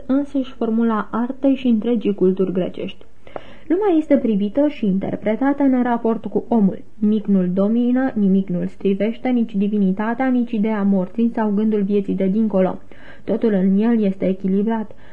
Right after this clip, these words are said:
Corpul este în armonie cu spiritul, fără un conflict ireductibil între bine și rău, între spiritualitate și viață biologică, între trup și suflet.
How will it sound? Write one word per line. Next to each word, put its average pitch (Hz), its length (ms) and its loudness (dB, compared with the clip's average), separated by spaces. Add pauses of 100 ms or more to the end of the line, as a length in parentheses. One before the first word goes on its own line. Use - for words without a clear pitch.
Corpul 330 420 4
este 294 340 2
în 277 160 4
armonie 247 500 4
cu 196 140 -2
spiritul, 202 640 0
fără 285 400 2
un 233 200 2
conflict 214 640 0
ireductibil 208 800 0
între 202 260 2
bine 185 280 0
și 220 180 0
rău, 214 260 0 (280)
între 285 300 4
spiritualitate 240 1000 2
și 247 120 -4
viață 185 440 0
biologică, 233 600 0
între 233 280 2
trup 190 200 0
și 220 180 -4
suflet. 196 400 -4